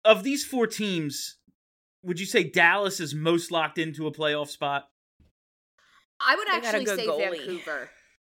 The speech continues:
Speaker 3: Dallas has a real good goalie.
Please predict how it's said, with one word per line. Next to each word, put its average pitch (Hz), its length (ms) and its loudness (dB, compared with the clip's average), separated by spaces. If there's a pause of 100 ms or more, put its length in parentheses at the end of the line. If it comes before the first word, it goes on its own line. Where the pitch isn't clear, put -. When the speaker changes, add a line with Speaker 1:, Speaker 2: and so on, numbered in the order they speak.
(920)
Speaker 3:
Dallas 175 300 -10
has 160 140 -14
a 156 40 -12
real 190 840 -6
good 139 260 -12
goalie. - 440 -14